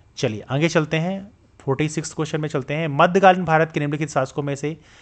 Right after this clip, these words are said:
किसने पुर्तगालियों को भटकल में, भटकल में एक किला बनाने की अनुमति दी, भटकल में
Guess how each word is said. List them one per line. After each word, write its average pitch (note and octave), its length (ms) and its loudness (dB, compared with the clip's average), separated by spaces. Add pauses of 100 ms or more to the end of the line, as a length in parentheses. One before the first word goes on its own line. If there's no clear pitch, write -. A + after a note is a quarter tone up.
(220)
किसने A3 380 0
पुर्तगालियों D#3 520 4
को D#3 140 -4
भटकल C3+ 460 4
में, A2+ 200 -6 (1300)
भटकल F3+ 540 4
में B3 100 8
एक A#3+ 220 4
किला F#3 300 8
बनाने C#3+ 440 6
की E3 100 2
अनुमति C#3+ 400 4
दी, G2+ 160 -8 (600)
भटकल C3 500 2
में A2 260 -6